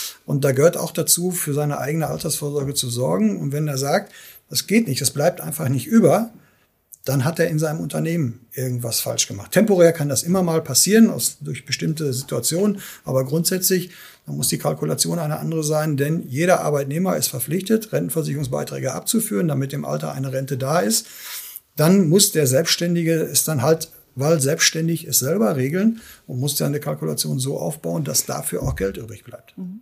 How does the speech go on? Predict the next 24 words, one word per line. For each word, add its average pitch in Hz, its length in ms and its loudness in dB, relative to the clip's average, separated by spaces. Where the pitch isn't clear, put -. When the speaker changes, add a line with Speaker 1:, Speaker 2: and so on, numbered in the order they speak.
Speaker 1:
Sonst - 420 0
ist - 360 0
irgendwas 156 640 0
nicht 147 240 -8
richtig 131 320 -12
im 123 80 -12
System. 117 320 -10
Speaker 2:
Mhm. 220 240 -16
Ja, 214 140 0
Sie 185 80 -2
haben 196 120 0
im 202 160 0
Vorgespräch 240 760 0
auch 214 160 -4
schon 214 260 -6
verraten, 202 520 -2
dass 208 180 -2
Sie 214 100 -8
gerade 196 340 0
auch 202 180 2
auf - 140 -8
das 196 160 -6
Thema 208 300 0
Altersvorsorge 208 840 -2